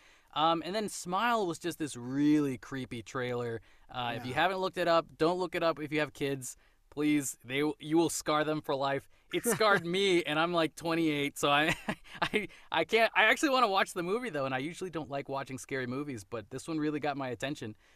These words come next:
Speaker 1: So I'd, I'd recommend checking it out. But,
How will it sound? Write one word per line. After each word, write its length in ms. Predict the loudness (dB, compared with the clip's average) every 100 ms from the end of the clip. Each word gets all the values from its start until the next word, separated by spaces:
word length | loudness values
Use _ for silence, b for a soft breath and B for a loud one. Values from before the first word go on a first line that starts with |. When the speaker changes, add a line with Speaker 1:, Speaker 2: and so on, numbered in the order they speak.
| b
Speaker 1:
So 260 | -10 -6 -4
I'd, 400 | -2 0 0 -2
I'd 160 | -8 -6
recommend 420 | -6 -4 -6 -6
checking 280 | -8 -10 -6
it 80 |
out. 200 | -2 -2 -2
But, 180 | -6